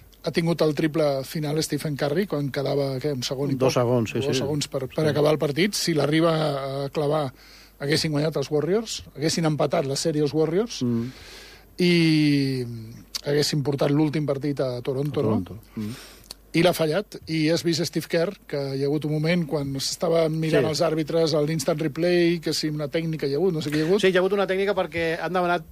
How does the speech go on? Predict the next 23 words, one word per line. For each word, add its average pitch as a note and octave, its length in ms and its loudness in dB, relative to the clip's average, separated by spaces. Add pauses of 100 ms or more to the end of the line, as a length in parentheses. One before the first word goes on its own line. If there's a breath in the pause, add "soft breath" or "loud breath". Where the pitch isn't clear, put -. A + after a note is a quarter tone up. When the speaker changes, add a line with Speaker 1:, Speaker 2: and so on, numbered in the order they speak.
Speaker 2:
eh, C3+ 440 -2 (260)
arrel D3 240 2
d'aquesta E3 500 2
acció E3+ 380 0
del C#3+ 240 0
triple D3+ 340 -2
fallat, D#3+ 360 0
hi C#3 60 2
ha - 20 2
hagut C3+ 160 -2
un C3+ 80 0
rebot C#3+ 240 0
llarg, E3+ 320 2 (420 loud breath)
i C#3+ 60 -2
han C3+ 80 2
demanat, D3+ 400 2
eh, C3+ 480 0
em B2 80 -6
sembla C#3+ 240 -4
que C3 60 -2
ha - 40 0
sigut C3 160 -2
Dr-, C3+ 160 -2